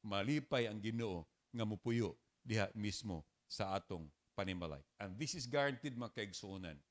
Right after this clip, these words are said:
Make God a part of your family, and your good relationship and within the family is assured, and you will truly experience happiness and completeness of marriage.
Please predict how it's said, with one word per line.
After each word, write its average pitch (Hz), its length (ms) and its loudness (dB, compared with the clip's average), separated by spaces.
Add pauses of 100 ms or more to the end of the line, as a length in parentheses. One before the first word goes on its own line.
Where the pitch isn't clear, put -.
(300)
Make 135 400 4
God 156 180 4 (380)
a 85 80 -6
part 135 420 6
of 160 140 -2
your 170 100 2
family, 113 540 -2 (480)
and 104 80 -4
your 95 160 -2 (160)
good 147 160 0
relationship 110 640 -2 (480)
and 76 80 -8 (800)
within 135 420 0
the 151 80 -6
family 123 400 -4
is - 140 -4
assured, 147 320 -4 (560)
and 104 240 -2
you 135 160 -2
will 117 160 -2 (160)
truly 165 320 0
experience 98 880 -2 (480)
happiness 104 640 -2 (320)
and 98 160 -4
completeness 90 800 -6 (400)
of 87 160 -8
marriage. 85 580 -6